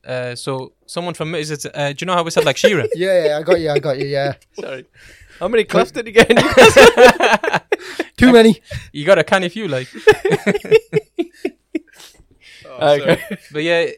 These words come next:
Speaker 1: he, he had a bit of a Shearer route to Liverpool because he wasn't there initially. <laughs>
Speaker 2: Yeah.
Speaker 1: Do you know what, though? At Newcastle, he actually won two trophies, but the only reason that they aren't ca-, uh, sort of classed as trophies is because they weren't major. Does anyone know or heard of, heard of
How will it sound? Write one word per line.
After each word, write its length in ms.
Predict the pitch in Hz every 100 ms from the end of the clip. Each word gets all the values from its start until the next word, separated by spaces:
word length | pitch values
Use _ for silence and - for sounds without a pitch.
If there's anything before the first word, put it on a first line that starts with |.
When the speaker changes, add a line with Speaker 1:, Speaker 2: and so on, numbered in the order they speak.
| -
Speaker 1:
he, 240 | 151 196
he 80 | -
had 120 | 190
a 40 | 208
bit 140 | 208
of 60 | 175
a 40 |
Shearer 320 | 170 202 170
route 200 | 139 -
to 100 | -
Liverpool 320 | 143 127 131
because 220 | 123 123 131
he 60 |
wasn't 240 | 139 147 143
there 120 | 131
initially. 400 | 127 123 120 117
<laughs> 60 | - _ _ -
Speaker 2:
Yeah. 360 | 151 156 151 - - 131 160 - - - 165 _ _ _ _ _ _ _ _ _
Speaker 1:
Do 80 | 220
you 40 |
know 100 | 320
what, 100 | 349
though? 200 | 143 120 - _
At 120 | 160
Newcastle, 420 | 196 302 185 147 143
he 60 |
actually 260 | 180 - 220
won 140 | 220
two 160 | 196 226
trophies, 560 | - 220 208 120 - _ _
but 140 | - 139
the 80 | 156
only 280 | 185 180 - _ _
reason 280 | 175 160 143
that 120 | 120
they 120 | 131
aren't 240 | 147 135
ca-, 180 | - 151 -
uh, 260 | 127 120
sort 160 | 120 165
of 60 |
classed 260 | 120 156 -
as 80 | 123
trophies 440 | 160 151 117 110 -
is 60 |
because 240 | 123 123 127
they 80 |
weren't 180 | 127 127
major. 320 | 127 135 139 131
Does 140 | 151
anyone 500 | 151 226 247 233 208 _ _ _ -
know 180 | 175 165
or 160 | 123
heard 180 | 147 160 139
of, 120 | 123 131 -
heard 220 | - 160 135
of 160 | 117